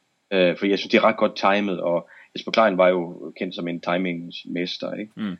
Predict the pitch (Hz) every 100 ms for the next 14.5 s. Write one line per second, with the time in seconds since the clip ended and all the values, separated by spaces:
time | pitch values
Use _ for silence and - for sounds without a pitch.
0 | - 87 85 - - 110 - 131 101 95
1 | 87 87 - 92 92 92 98 98 87 90
2 | 92 90 90 98 101 90 85 85 _ _
3 | - 90 87 - 87 90 95 - 92 -
4 | 87 92 92 87 85 85 87 92 87 -
5 | - - - - 87 - 80 87 87 85
6 | - _ _ _ _ - - 87 - -
7 | - - - - _ _ 104 92 - 87
8 | 90 87 85 82 85 - 92 - - -
9 | - - - - _ _ _ - - _
10 | _ _ - - 92 _ - - 104 110
11 | 113 107 - 120 113 131 123 127 139 113
12 | 92 92 - 90 92 85 - 92 90 98
13 | 101 90 90 - 104 90 90 90 87 92
14 | 92 92 87 90 90